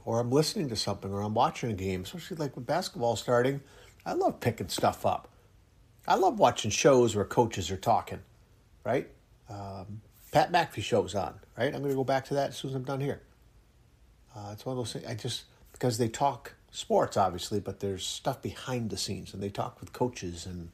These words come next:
you know, um, reflections and, you know, definitely things on getting better, which this Stephen R. Covey quote is all about, okay? So go out there and think about that, all right? Biggest communication problem is we do not listen to understand,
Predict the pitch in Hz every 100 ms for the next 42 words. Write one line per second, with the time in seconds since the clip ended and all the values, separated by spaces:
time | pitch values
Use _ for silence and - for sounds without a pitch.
0 | - - - - - _ - 104 90 82
1 | - _ 87 85 80 87 95 _ - _
2 | - - 143 - - 92 90 85 90 82
3 | 85 _ _ - - _ - 98 87 85
4 | 98 _ - _ _ - 120 - 135 113
5 | 107 113 104 98 92 90 92 82 - -
6 | - - - 101 - 117 113 - - -
7 | - - 123 123 131 123 123 - 127 127
8 | - 175 160 127 - - _ _ _ -
9 | 101 95 101 95 - - _ _ _ -
10 | 131 165 - - _ _ _ _ _ -
11 | 135 127 120 127 104 98 - 85 - -
12 | - 92 104 - _ _ _ _ - -
13 | 127 127 - 127 120 120 - 123 117 113
14 | 98 87 85 127 120 117 107 104 113 107
15 | 92 147 156 156 156